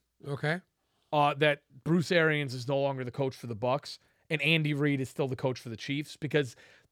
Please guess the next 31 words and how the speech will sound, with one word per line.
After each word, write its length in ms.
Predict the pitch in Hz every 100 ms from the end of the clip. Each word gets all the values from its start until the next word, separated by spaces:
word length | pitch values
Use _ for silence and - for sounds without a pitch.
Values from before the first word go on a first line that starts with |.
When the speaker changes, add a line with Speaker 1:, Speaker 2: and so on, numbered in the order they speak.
| -
Speaker 2:
this 240 | 170 -
is, 200 | 190 139 123
this 240 | 156 180
game 240 | - 180 180
could 160 | 160
come 220 | 143 160 156
down 180 | 151 156
to 100 | 131
a 40 |
coaching 600 | - 151 151 165 165 156 -
decision 580 | 170 190 180 170 196 196 _ _ _ -
that 160 | 160
I 100 | 151
don't 260 | 147 160 175
really 180 | 156 151
have 160 | 147
faith 260 | - 156 131
in 100 | 127
Todd 420 | - 143 135 139
Bowles 420 | 113 135 143 147 -
to 100 | 127
make. 400 | 120 160 196 - _ _ -
Speaker 1:
I 100 | 156
like 200 | 156 139
Todd 140 | 127 131
Speaker 2:
And, 100 | 196 196
and 180 | 185
Speaker 1:
Bowles. 140 | 180 165
Speaker 2:
I 60 | 170
just 200 | 170 -
hope, 340 | 190 208 196